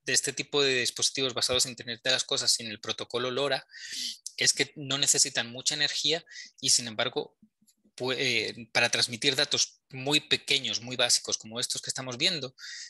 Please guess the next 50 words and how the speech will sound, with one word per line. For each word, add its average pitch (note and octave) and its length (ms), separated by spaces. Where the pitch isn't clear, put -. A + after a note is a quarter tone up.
no, B2+ 520
pueden C3+ 280
hacerlo C#3+ 380
a A2+ 200
distancias C3 760
inmensas. C3+ 720
O - 100
sea, C3 120
no C3+ 160
es D3+ 80
como D#3+ 240
la D3+ 140
red, C3+ 420
como B2+ 240
diga, B2 220
"Ah, F3 240
no, E3+ 180
pero C3+ 140
yo C#3 100
necesito D#3 340
poner D#3+ 200
un D3 180
punto D3+ 260
de D#3 100
acceso D3+ 320
como A#2+ 180
si - 100
fuera C#3 220
la D3+ 100
wifi D3+ 300
de C#3+ 100
la C3 140
casa", E3 260
¿verdad? B2+ 240
Que A2+ 100
yo A#2 80
me C3 100
voy D3+ 200
dos C#3+ 180
habitaciones D3+ 540
más C3+ 180
allá D#3 260
y C3 160
ya C3 80
<laughs> - 80
no G3 60
tengo F#3 260
conexión D#3+ 460
a E3 40
internet. D3 560